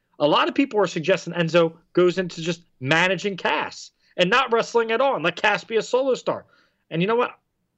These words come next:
I like Enzo, and I think Enzo's, uh, not the best wrestler, but I see potential in Enzo. I see, I see him being a single star. You know,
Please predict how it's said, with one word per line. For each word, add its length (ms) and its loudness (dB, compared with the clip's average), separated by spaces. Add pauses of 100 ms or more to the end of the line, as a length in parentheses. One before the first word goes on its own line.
(120)
I 280 2
like 220 2
Enzo, 340 -6
and 100 -4
I 60 -2
think 180 -6
Enzo's, 420 -4 (640)
uh, 140 -2
not 360 -2
the 80 4
best 260 0
wrestler, 440 -2 (460)
but 220 0
I 160 2
see 220 -4
potential 680 -2
in 80 -4
Enzo. 520 -6 (280)
I 160 2
see, 420 -2 (760)
I 220 2
see 280 -4
him 220 0
being 280 0
a 60 2
single 380 0
star. 500 -6
You 140 2
know, 220 0